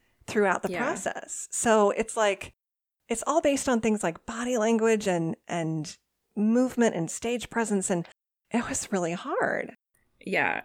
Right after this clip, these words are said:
Speaker 2: and so the contestant eliminates one person each round, but the
Speaker 1: Mm-hmm.
Speaker 2: catch is that, you know, there were four people left, and she had to choose one person's phone to look at, and it's
Speaker 1: Mm-hmm.
Speaker 2: not their actual phone, it's, like,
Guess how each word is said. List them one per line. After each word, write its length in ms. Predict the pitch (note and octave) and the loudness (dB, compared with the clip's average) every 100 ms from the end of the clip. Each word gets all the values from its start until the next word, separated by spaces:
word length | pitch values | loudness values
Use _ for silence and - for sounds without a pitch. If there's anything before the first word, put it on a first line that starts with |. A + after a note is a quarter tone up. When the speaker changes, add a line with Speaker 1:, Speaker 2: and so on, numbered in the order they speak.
| - | 2
Speaker 2:
and 340 | F#3+ F#3 - | 2 2 -2
so 460 | - A3 F#3+ E3 C3+ - | 0 2 4 0 -2 -10
the 640 | E3+ F#3 F3+ F3+ - - - | -10 -8 -6 -4 -4 -8 -8
contestant 760 | F#3+ F#3+ A#3+ - E3+ E3 - - | -8 -2 -2 -2 -4 -4 -8 -8
eliminates 640 | F3 F#3 F3+ F3 D#3+ - | -6 -4 -2 -4 -4 -8
one 180 | E3 E3 | -6 -6
person 360 | - D#3+ - D#3 | -6 -6 -6 -10
each 240 | C#3 - | -10 -4
round, 380 | A#3+ A3 F#3+ F#3 _ _ _ _ _ | 2 2 2 -4 _ _ _ _ _
but 160 | G3 G3 | -2 4
the 80 | F#3 | 2
Speaker 1:
Mm-hmm. 60 | G3 | 2
Speaker 2:
catch 340 | E4 G#4 - | -4 -4 0
is 160 | F#3+ F#3+ | 0 2
that, 380 | E3 D#3+ D#3 - _ _ _ | 2 2 0 -4 _ _ _
you 120 | G3 G3 | -4 -2
know, 180 | D#3+ D#3 | 0 2
there 140 | F3 | 2
were 100 | F3 | 0
four 320 | - - G#3 | -2 0 0
people 340 | G#3 G#3 F3+ F3 | 0 -4 -4 2
left, 400 | F#3+ G#3 - - | 2 2 -4 -6
and 380 | F3 E3+ E3 E3 - _ _ | -4 -2 -4 -6 -8 _ _
she 260 | - - B3 | -12 0 2
had 100 | G#3+ | 2
to 80 | |
choose 320 | G#3 G3+ F3 E3+ | 0 -2 -2 -4
one 340 | E3+ F#3+ F#3+ | -2 0 -2
person's 440 | F#3+ - D#3 D3+ - | -4 -6 -4 -8 -4
phone 320 | G3 A3+ A3 | 2 4 2
to 100 | G3 | 2
look 220 | D3+ C#3+ | -2 0
at, 340 | D3 C3+ C3+ - _ _ _ _ _ | 0 0 -2 -4 _ _ _ _ _
and 240 | F3 F3+ | -4 2
it's 80 | G3 | 4
Speaker 1:
Mm-hmm. 120 | A3+ | 4
Speaker 2:
not 80 | G3+ | 4
their 100 | E3 D3+ | 4 2
actual 340 | C#3 - - | 0 -2 -6
phone, 280 | - - - | -6 -8 -6
it's, 160 | - | -8
like, 220 | - - | -6 -6